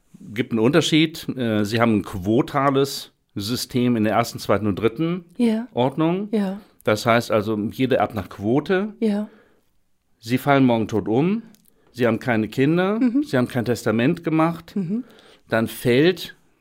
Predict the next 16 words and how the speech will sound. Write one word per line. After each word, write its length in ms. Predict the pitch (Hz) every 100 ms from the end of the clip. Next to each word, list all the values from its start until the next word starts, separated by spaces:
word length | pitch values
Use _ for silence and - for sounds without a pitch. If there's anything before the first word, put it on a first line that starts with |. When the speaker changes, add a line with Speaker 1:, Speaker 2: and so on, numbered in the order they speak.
| _ -
Speaker 1:
die 100 | -
eine 220 | 131 156
Hälfte 560 | 147 143 143 156 143 -
auf 160 | 120 -
ihre 160 | 101
väterliche 560 | - 120 156 147 151 143
Seite 340 | 143 131 131
und 100 | 123
die 60 | 98
andere 240 | 110 127
Hälfte 280 | 135 127 123
auf 100 | 113
ihre 160 | 120 110
mütterliche 480 | 120 123 87 80 82
Seite. 420 | 76 73 73 202
Speaker 2:
Ja. 300 | 190 165